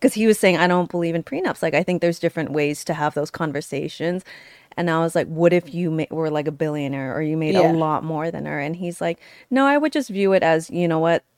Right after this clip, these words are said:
Speaker 1: this, the time we had together was great." And then I'm like, "Have you ever been burned before?"
Speaker 2: Exactly. There's some estranged relationships, some estranged couples, and some estranged people.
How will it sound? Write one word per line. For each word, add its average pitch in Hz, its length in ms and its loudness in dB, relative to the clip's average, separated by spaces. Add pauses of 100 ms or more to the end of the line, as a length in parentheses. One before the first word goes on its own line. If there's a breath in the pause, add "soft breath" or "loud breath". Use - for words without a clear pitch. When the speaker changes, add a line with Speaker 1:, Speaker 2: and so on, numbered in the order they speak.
(100)
Speaker 1:
this, - 400 -8 (320)
the 170 100 2
time 160 240 0
we 165 80 0
had 151 180 -2
together 156 340 2
was 156 160 -2
great." 220 460 4
And 160 180 0
then 160 160 0 (420 loud breath)
I'm 190 120 4
like, 185 180 6
"Have 185 220 2
you 185 140 6
ever 180 260 6
been 165 220 2
burned 156 360 -2
before?" - 420 -6
Speaker 2:
Exactly. 175 560 2
There's 196 260 8
some 247 160 0
estranged 247 760 4
relationships, 208 680 6
some 185 120 0
estranged 214 400 2
couples, 190 300 4
and 170 180 0
some 175 160 -2
estranged 190 460 2
people. - 400 -2